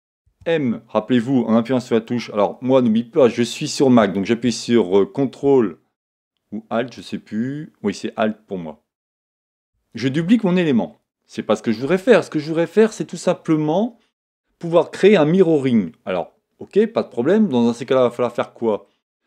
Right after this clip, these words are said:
Il va falloir fa-, utiliser un outil qu'on n'a pas encore vu, qui est Q. Q pour la rotation.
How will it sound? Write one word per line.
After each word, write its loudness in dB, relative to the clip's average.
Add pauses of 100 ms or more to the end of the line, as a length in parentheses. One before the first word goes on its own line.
(120)
Il -
va -6
falloir 2
fa-, -6
utiliser 0
un 4
outil 0
qu'on -2
n'a 4
pas 2
encore 0
vu, -6
qui -4
est -4
Q. -4 (420)
Q -2
pour 2
la 8
rotation. 0